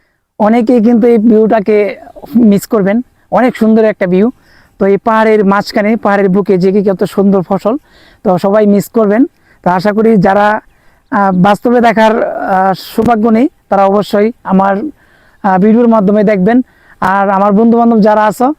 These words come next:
ইব্রাহিম, গোয়াস আলী, তারা যারা আছে, সজীব, তাদেরকে বলবো অবশ্যই আ-, আসো।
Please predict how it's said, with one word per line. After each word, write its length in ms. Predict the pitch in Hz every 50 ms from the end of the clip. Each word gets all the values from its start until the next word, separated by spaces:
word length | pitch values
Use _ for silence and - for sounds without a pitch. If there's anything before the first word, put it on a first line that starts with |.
| _ _ _ _ _
ইব্রাহিম, 440 | 214 202 190 220 220 220 214 208 196
গোয়াস 280 | 202 214 214 196 -
আলী, 140 | 214 202 208
তারা 220 | 185 202 196 202 190
যারা 240 | 196 196 196 202
আছে, 260 | 208 190 - - 262 311 - _ _ _ - _ _ -
সজীব, 320 | - 214 196 180 220 220 196 -
তাদেরকে 360 | 220 202 202 220 202 - 240
বলবো 340 | 214 226 220 214 226 247 302 - _ _
অবশ্যই 440 | 170 185 202 214 175 - 226 226 233
আ-, 320 | 208 202 208 202 190 190
আসো। 260 | 185 - 233 254 320